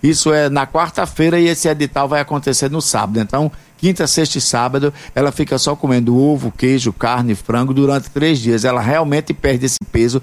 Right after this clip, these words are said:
porque ela tirou o carboidrato, tirou as vitaminas, tirou os sais minerais, tirou um pouco da gordura, ficou só na proteína. E como o corpo quer mais energia e não tem, aí ele começa a pegar a gordura que tem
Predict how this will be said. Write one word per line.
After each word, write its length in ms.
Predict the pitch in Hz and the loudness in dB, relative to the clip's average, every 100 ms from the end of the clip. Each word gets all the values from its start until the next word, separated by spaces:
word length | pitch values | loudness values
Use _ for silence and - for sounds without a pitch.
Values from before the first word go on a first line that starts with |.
| - - | -6 -8
porque 240 | - 135 156 | -4 0 0
ela 140 | 151 | 0
tirou 320 | 151 165 156 | 2 2 4
o 40 | 143 | 2
carboidrato, 920 | 143 117 131 123 107 120 127 127 127 | -2 0 0 0 0 0 0 -2 -4
tirou 280 | 131 123 131 | 0 2 0
as 120 | 120 | 0
vitaminas, 540 | 123 - 117 123 117 | -2 -2 2 2 2
tirou 260 | 110 113 120 | 0 2 2
os 80 | 113 | 2
sais 260 | 113 113 | 0 0
minerais, 600 | 113 117 110 117 117 110 - - _ | 0 0 2 2 0 -2 -8 -20 _
tirou 240 | - 160 170 | 2 4 2
um 60 | |
pouco 280 | 151 170 156 | 2 0 2
da 100 | 151 147 | 0 2
gordura, 340 | 143 123 151 | 2 2 0
ficou 220 | 147 151 | 0 -2
só 120 | - | 0
na 120 | 151 165 | -2 -2
proteína. 500 | 165 165 - 143 147 | 0 0 0 0 0
E 60 | |
como 260 | 143 196 240 | 0 0 -2
o 60 | |
corpo 440 | 190 180 165 135 139 - - _ _ _ - | 0 2 2 2 -2 -4 -20 _ _ _ -2
quer 180 | 180 170 | 0 2
mais 260 | 175 190 | 2 2
energia 800 | 185 175 147 120 139 185 185 135 139 | 2 2 2 2 2 4 4 2 2
e 80 | |
não 180 | 165 156 | 2 2
tem, 320 | 127 147 170 | 0 0 2
aí 80 | 180 | 2
ele 100 | 175 | 0
começa 440 | 170 160 160 165 185 | 0 0 0 -2 -4
a 200 | - - | -4 -4
pegar 380 | - 165 147 | -2 -2 0
a 60 | 139 | 0
gordura 500 | 143 147 120 151 156 | 0 0 2 2 2
que 140 | 151 | 0
tem 340 | 127 151 180 | -2 0 0